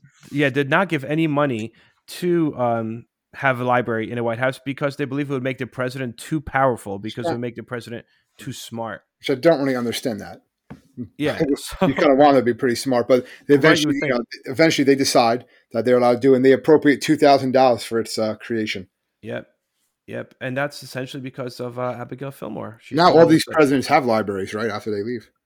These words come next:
Speaker 1: I mean, they, they named after themselves, yeah.
Speaker 2: Well, the next big one I say would be Mary Lincoln, right? Mary Todd.
Speaker 1: Yes, that's kinda what I have. Yeah, Mary
Speaker 2: Yeah.
Speaker 1: Todd Lincoln.
Speaker 2: And she was an interesting, um, person. Um, she used to hold actually seances in the White House,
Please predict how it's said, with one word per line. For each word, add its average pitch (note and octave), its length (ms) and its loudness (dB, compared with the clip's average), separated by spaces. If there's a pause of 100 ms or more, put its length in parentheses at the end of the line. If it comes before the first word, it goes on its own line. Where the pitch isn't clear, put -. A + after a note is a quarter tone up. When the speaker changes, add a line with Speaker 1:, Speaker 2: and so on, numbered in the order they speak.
Speaker 1:
I C#3+ 60 -2
mean, B2 280 -4
they, A#2+ 120 -4
they A2+ 200 -10
named A#2+ 260 -4
after F#2+ 240 -10
themselves, F#2+ 460 -14
yeah. A2 240 -14 (360)
Speaker 2:
Well, F3+ 120 6
the E3+ 80 8
next F3+ 220 4
big E3 300 4
one C#3 160 8
I C3 80 6
say D3 140 2
would B2+ 140 4
be A#2 100 0
Mary A#2 240 2
Lincoln, G#2+ 300 -4
right? B2+ 220 -2
Mary A2 180 -2
Todd. A#2+ 120 -4
Speaker 1:
Yes, - 320 -8 (160)
that's A#2+ 200 -10
kinda B2 160 -8
what A2+ 80 -8
I G#2+ 80 -10
have. G#2 220 -12
Yeah, A2+ 100 -8
Mary A#2 240 -6
Speaker 2:
Yeah. A2+ 100 -10
Speaker 1:
Todd G2+ 100 -14
Lincoln. G2+ 340 -16 (460)
Speaker 2:
And B2+ 160 -6
she G#3+ 220 2
was A3 260 8
an E3 140 4
interesting, D3 960 2
um, A2+ 480 -4 (220)
person. A2 460 -2 (360)
Um, B2+ 240 0
she F3 200 -2
used G#3+ 180 0
to E3+ 100 8
hold D3 420 6
actually C#3 300 0
seances A#2 800 2
in C3 100 -2
the B2 80 0
White A2+ 200 0
House, F#2 400 -8